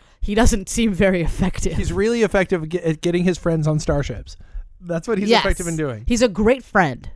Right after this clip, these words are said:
Speaker 2: He's a great friend.
Speaker 1: But
Speaker 2: But he's
Speaker 1: not,
Speaker 2: kind of,
Speaker 1: he
Speaker 2: kind
Speaker 1: doesn't
Speaker 2: of
Speaker 1: seem a very competent doctor at
Speaker 2: He's,
Speaker 1: this
Speaker 2: he's
Speaker 1: juncture.
Speaker 2: kind of, kind of a shitty doctor. <laughs>
Speaker 1: Yeah.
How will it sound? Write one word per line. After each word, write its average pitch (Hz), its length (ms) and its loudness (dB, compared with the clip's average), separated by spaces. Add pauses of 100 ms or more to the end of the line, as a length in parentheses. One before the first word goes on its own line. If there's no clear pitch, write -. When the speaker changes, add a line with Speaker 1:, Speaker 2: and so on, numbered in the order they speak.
Speaker 2:
He's 143 160 -12
a 156 40 -12
great 160 560 -6
friend. 143 420 -8
Speaker 1:
But 185 340 2
Speaker 2:
But 151 160 -2
he's 147 120 -4
Speaker 1:
not, 208 220 4
Speaker 2:
kind 202 60 2
of, 214 40 -2 (120)
Speaker 1:
he 233 60 -6
Speaker 2:
kind 233 60 0
Speaker 1:
doesn't 254 240 4
Speaker 2:
of 233 40 -8
Speaker 1:
seem 254 280 0
a 214 40 2
very 202 280 2
competent - 600 2
doctor 165 380 -2
at 139 80 -8
Speaker 2:
He's, 151 60 -10
Speaker 1:
this 170 160 -4
Speaker 2:
he's - 60 -14
Speaker 1:
juncture. 151 460 -8
Speaker 2:
kind 170 180 -8
of, 165 120 -12
kind 156 200 -4
of 151 60 0
a - 40 2
shitty 185 300 4
doctor. 226 500 4
<laughs> - 60 -12
Speaker 1:
Yeah. 185 360 2